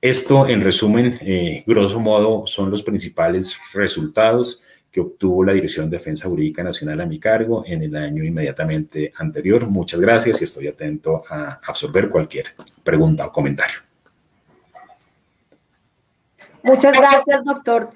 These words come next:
Speaker 2: César Méndez. Estamos recibiendo varias preguntas a través de nuestras redes sociales. Recuerden que si por temas de tiempo no se pueden resolver todas las preguntas durante el transcurso de esta audiencia,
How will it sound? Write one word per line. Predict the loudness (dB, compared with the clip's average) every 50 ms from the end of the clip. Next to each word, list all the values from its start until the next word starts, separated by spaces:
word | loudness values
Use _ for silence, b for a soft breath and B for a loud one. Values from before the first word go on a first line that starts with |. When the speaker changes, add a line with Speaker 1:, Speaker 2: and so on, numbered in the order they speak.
| b b b
Speaker 2:
César | b 2 2 2 4 4 2 0 2
Méndez. | 2 2 4 4 2 2 2 0 -2 -2 -4 -12 b b b b b
Estamos | b 0 2 2 4 4 4
recibiendo | 4 2 2 0 -2 -2 0 2 4 6 6
varias | 6 6 6 4 0
preguntas | 2 0 0 2 0 -2 -4 -2 -2 -2 -2 0 0
a | 0 0
través | 2 4 4 4 6 4 4 2 0
de | -2 -2
nuestras | -2 -2 -2 -2 -2 0
redes | 2 2 2 2 2
sociales. | -2 -10 -10 -4 0 0 2 2 2 0 -2 -4 B B B B B
Recuerden | B 0 0 0 2 2 4 4 4 2 -2 -4
que | -6 -6
si | -6 -8
por | -12 -12 -8 -2
temas | -2 0 0 2 2
de | 0 0
tiempo | -2 -2 -6 -6 -6 -6 -8 -10
no | -10 -8 -6 -4 -4 -2
se | -2 -2 -4
pueden | -2 -2 0 0 0 0
resolver | -2 -4 -6 -6 -6 -4 -2 -4 -4 -2
todas | 2 4 4 6 6
las | 4 4 2
preguntas | 0 -4 -4 -4 -4 -6 -6 -4 -6 -4 -2
durante | 0 0 0 0 -2
el | -10 -10
transcurso | -10 -12 -12 -12 -18 -18 -16 -12 -6 -2
de | 0 0
esta | 0 0 -2 -4
audiencia, | -4 0 2 4 4 4 2 0 -6 -10 -10